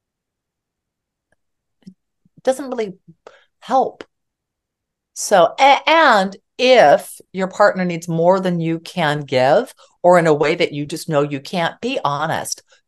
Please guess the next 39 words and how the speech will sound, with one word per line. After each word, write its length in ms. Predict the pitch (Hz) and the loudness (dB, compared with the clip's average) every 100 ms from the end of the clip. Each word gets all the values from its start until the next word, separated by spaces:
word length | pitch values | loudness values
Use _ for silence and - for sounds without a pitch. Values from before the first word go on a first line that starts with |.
| 143 | -6
Don't 400 | 165 185 202 180 | 4 4 4 0
say, 280 | - 180 151 | -4 0 0
"Yes, 400 | 143 143 143 - | 0 0 0 -2
I 80 | 139 | -4
will." 260 | 131 127 | -4 -6
Just 220 | 127 165 - | -6 -4 2
say, 200 | 170 - - - _ - | 0 0 -14 -20 _ -4
"I'm 360 | 165 196 247 208 _ _ _ - | 0 2 2 -2 _ _ _ -4
horrible 540 | 185 180 185 165 131 | 2 4 4 2 -4
at 140 | - | -6
that. 440 | - 50 - - - _ _ _ _ - | -8 -8 -8 -12 -16 _ _ _ _ -12
So 280 | - - 170 | -2 4 4
we're 180 | 165 185 | 4 0
gonna 240 | 214 202 | 0 0
need 240 | 190 175 | 0 -2
to 100 | 185 | -2
hire 420 | 185 175 165 151 147 | -4 0 0 2 0
a 60 | |
hugger 500 | 143 127 123 - - _ _ | 0 -4 -4 -10 -12 _ _
for 180 | - 165 | -4 -2
you. 420 | 151 80 - - | 0 0 -2 -4
And 420 | 160 147 147 135 | -2 -2 -4 -8
she'll 280 | 127 - 156 | -6 0 0
come 240 | 175 160 151 | 0 0 0
every 220 | 147 151 | 0 0
day 200 | 139 135 | 0 -2
and 100 | 127 | -4
hug 280 | 135 127 - | -4 -6 -8
you. 160 | 113 | -8
But, 160 | - - | -6 -2
like, 160 | 117 123 | 0 0
I'm 240 | 131 147 | 0 0
not 200 | 147 135 | 0 2
a 40 | |
good 180 | 135 127 | 0 -2
hugger." 460 | 123 127 113 113 - _ _ _ _ _ _ _ _ 180 | -2 -6 -6 -12 -12 _ _ _ _ _ _ _ _ 0
Don't 280 | 196 202 | 2 2
set 360 | - - 233 - | -2 0 0 2
yourself 540 | 220 214 208 185 185 | -2 -2 2 2 2